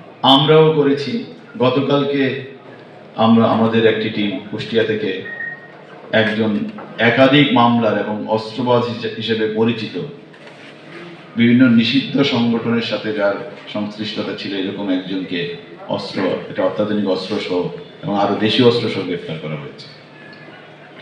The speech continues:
আমি আপনাদেরকে আশ্বস্ত করতে চাই, অবৈধ অস্ত্র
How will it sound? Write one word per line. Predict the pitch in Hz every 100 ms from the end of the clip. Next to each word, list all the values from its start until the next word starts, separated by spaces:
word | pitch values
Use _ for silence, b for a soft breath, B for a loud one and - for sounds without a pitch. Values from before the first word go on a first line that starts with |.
| 117
আমি | 131
আপনাদেরকে | 131 143 160
আশ্বস্ত | 135 - 151 156
করতে | 151 139 143
চাই, | 107 82 85 - - - - - - -
অবৈধ | 120 120 131 131
অস্ত্র | 131 117 - 117